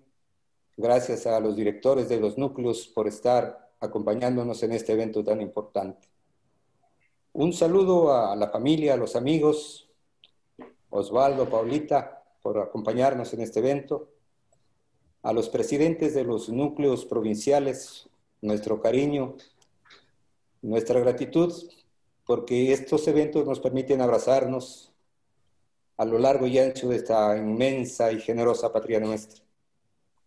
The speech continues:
Saludo a la familia, a los amigos de toda la patria, a los artistas que en el planeta entero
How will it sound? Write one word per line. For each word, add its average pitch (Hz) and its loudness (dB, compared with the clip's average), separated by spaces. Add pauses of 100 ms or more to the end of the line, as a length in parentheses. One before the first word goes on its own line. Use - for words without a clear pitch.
(1000)
Saludo 135 2
a 131 6
la 127 4
familia, 156 0
a 113 -2
los 113 -2
amigos 147 2
de - -6
toda 127 2
la 117 0
patria, 147 0 (1200)
a 127 -2
los 120 0
artistas 135 -2 (180)
que - 0
en 117 0
el 113 -2
planeta 135 0
entero 143 0